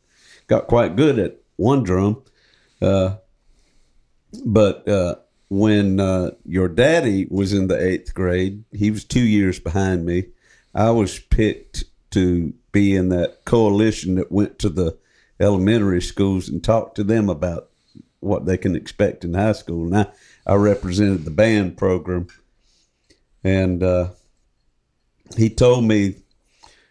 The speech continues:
uh, years later that,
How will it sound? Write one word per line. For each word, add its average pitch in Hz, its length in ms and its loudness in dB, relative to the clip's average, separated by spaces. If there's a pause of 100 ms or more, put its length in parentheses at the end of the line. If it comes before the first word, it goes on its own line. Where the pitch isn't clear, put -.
(380)
uh, 95 380 0 (2000)
years 120 480 2
later 113 520 0
that, 95 320 -4